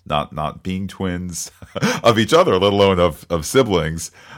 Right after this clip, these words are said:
Um, but it's just, it, it's, it just breaks, breaks your heart. And Robin notes that this is all Jessica's fault,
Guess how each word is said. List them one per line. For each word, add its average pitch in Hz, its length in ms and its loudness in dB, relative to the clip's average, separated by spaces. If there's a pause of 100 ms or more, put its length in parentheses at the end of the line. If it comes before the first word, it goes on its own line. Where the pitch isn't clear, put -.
(160)
Um, 85 400 -2
but 104 180 -4
it's - 240 -4
just, 123 480 -4
it, 110 340 -6
it's, 101 340 -4
it 107 180 -8
just 123 240 -8
breaks, - 560 -6 (120)
breaks 123 380 -2
your 104 120 -2
heart. 73 420 -4 (260)
And 95 140 -6
Robin 110 320 2
notes 104 280 -6
that 156 100 -12
this - 160 -12
is 90 120 -8 (140)
all 95 560 2
Jessica's 87 540 -6
fault, 78 480 -2